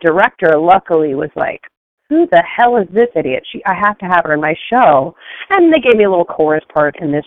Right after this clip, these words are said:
Shakespeare play that was populated by, it was a comedy. It was All's Well That Ends Well. And he had cast a bunch of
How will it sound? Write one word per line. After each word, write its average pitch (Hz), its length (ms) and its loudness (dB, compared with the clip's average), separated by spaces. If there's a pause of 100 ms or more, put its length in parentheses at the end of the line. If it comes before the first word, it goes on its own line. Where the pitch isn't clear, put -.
(120)
Shakespeare 240 400 -2
play 139 440 -4 (400)
that 190 140 0
was 185 120 -4 (160)
populated 170 720 0 (100)
by, 156 440 2
it 180 40 -6
was 170 120 -2
a - 240 -4
comedy. 139 480 -2
It - 40 -10
was 160 180 -4
All's 170 280 2
Well 165 180 4
That 151 100 0
Ends 143 260 -2
Well. - 260 -6 (380)
And 180 200 -4
he 226 120 0
had 208 160 -2
cast 240 420 -2 (140)
a 185 80 -2 (160)
bunch 185 240 0 (140)
of 143 360 0